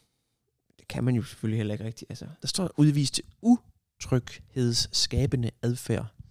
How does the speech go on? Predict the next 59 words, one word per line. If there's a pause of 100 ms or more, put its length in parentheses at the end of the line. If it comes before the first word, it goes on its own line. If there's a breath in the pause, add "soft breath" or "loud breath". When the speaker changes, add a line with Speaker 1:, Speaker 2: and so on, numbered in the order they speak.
(160)
Speaker 1:
Han
stod
og
råbt
og
sådan
imens.
Speaker 2:
Jeg
ved
ikke,
hvordan
han
viser
det. (600)
Selvfølgelig
bue
og
pil,
det,
det (240)
bemærker
man
da
lige,
men (1200)
ja,
hvis
han (140)
stod
og
råbte. (2500 loud breath)
Speaker 1:
Det
er
sgu
meget
hyggeligt.
Altså,
det
lyder
som
sådan
noget,
han
har (720)
glædet
sig
til.
Måske
smurt
en
madpakke
og
sådan,
og
haft
en
kop
kaffe
med.